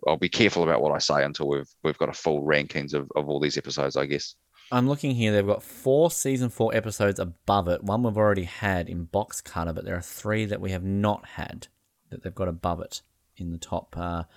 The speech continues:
Speaker 2: they all in the top twenty? They are all in the top twenty. So, um, yeah, there you go. Stay tuned. Um, I have got this.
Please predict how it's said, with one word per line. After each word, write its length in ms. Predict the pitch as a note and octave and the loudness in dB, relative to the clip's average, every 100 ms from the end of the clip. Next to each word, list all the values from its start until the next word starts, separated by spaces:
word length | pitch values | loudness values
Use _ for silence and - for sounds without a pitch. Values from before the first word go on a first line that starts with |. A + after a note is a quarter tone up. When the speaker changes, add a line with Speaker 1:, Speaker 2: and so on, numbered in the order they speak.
| - - _ _ A#2+ | -20 -20 _ _ -10
Speaker 2:
they 100 | A#2 | -6
all 140 | C3 | -4
in 80 | C3+ | -6
the 60 | A#2+ | -6
top 260 | B2+ G3 | -8 -8
twenty? 320 | - B2+ C#3+ | -8 -6 -4
They 120 | B2 A2+ | -2 0
are 200 | A2+ F#2+ | 0 0
all 100 | E2+ | -2
in 80 | |
the 80 | E2 | -6
top 220 | - - | -10 -16
twenty. 360 | - E2+ D#2+ - | -12 -8 -8 -10
So, 480 | - F2 F2 E2+ E2+ | -10 -8 -6 -6 -6
um, 580 | F2 E2+ E2+ E2+ E2+ E2 _ - _ | -6 -6 -4 -4 -6 -8 _ -12 _
yeah, 260 | F2+ F#2+ D2+ - | -2 -2 -2 -10
there 100 | F2 | -10
you 120 | F2 | -6
go. 240 | F#2+ D#2+ | -4 -4
Stay 220 | - F#2+ F#2 | -6 -6 -6
tuned. 260 | - F#2 | -4 -2
Um, 160 | A#2 C3 | 0 2
I 300 | D#3+ F#3+ A3+ | 6 8 8
have 280 | G3 G3 C3 | 6 2 6
got 320 | D#3+ E3 - | 4 4 2
this. 420 | C3 B2+ - - | 4 6 4 -4